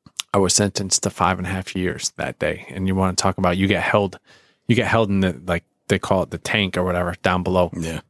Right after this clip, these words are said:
Speaker 1: My head hurt a lot when I, yeah, was sentenced to five. I was like, "Holy," like, when I first saw it on paper, like, two thousand, like, twenty-one or some shit, like, when my parole and probation would be over. Like,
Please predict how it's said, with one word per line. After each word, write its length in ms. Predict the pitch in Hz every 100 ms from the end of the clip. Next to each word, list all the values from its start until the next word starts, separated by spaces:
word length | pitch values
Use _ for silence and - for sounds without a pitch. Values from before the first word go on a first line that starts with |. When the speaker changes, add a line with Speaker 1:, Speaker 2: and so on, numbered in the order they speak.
| _ -
Speaker 1:
My 160 | 101
head 220 | 101 95
hurt 320 | 87 82 - -
a 100 | 101
lot 360 | 98 82 82 -
when 180 | 90 87
I, 260 | 71 92 - _ - _ -
yeah, 200 | 85 - -
was 180 | - 92
sentenced 440 | - 92 - 95 -
to 60 |
five. 220 | - - - -
I 40 | -
was 120 | -
like, 100 | -
"Holy," 400 | - 104 - _ _ - 78
like, 280 | 78 92 -
when 140 | 101
I 80 | 104
first 280 | - 127 -
saw 140 | 117
it 40 | 95
on 80 |
paper, 360 | - 101 - - _ - - -
like, 180 | 104 -
two 160 | 120
thousand, 460 | - 95 98 95 85
like, 180 | 73 -
twenty-one 580 | - 101 90 95 104 95
or 80 |
some 240 | - 98 92
shit, 280 | - 101 98
like, 160 | 98
when 120 | 95 95
my 120 | 90
parole 360 | - 95 92 92
and 140 | 90
probation 460 | - 90 95 - 80
would 60 |
be 100 | 87
over. 260 | 87 87 92 - - _ _ -
Like, 160 | 65